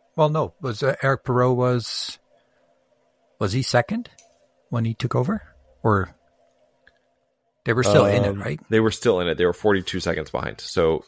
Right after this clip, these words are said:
Speaker 2: with two legs to go, I mean, you're not, yeah.
Speaker 1: Yeah, so, I mean, I, I, I could imagine that you're like, "Okay, we're gonna either, you know, have a great Emile Jacquelin day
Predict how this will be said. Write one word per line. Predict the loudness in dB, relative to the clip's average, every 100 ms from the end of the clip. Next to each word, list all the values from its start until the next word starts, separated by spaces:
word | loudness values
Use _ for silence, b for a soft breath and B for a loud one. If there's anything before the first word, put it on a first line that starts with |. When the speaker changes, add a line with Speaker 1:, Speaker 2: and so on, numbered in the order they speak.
| -4
Speaker 2:
with | 2 2 2
two | -6 -2
legs | -2 -2 -4
to |
go, | 0 2 4 2
I |
mean, | -2 -6
you're | -4
not, | -2 -4 -8 -20 _ _ _
yeah. | -4 -4 -4 _ _ _ _ _ _ _ _ _ _ -2
Speaker 1:
Yeah, | 0 0
so, | -2 -2
I | -2
mean, | -4 -6
I, | -10 -12 -6
I, | -6 -6 _ _ _ -14
I | -14
could | -4 -4
imagine | -2 -2 -2 -2 -2
that | -2 -2
you're | -4
like, | -4 -4 -8 -12
"Okay, | -10 -8 -8 -6
we're | -8
gonna | -6 -6 -4 -6
either, | -6 -2 2 2 -2 -8 B B B B B B _ _ _ _ _ _
you | -2 2
know, | 2 0 _ _ _ _ _ _ _ -4
have | -2 -2
a |
great | -2 -4 -4 -10 -20 -20 _ _ _ -2
Emile | 0 2 2
Jacquelin | 0 0 -2 0
day | 0 0 -2 -4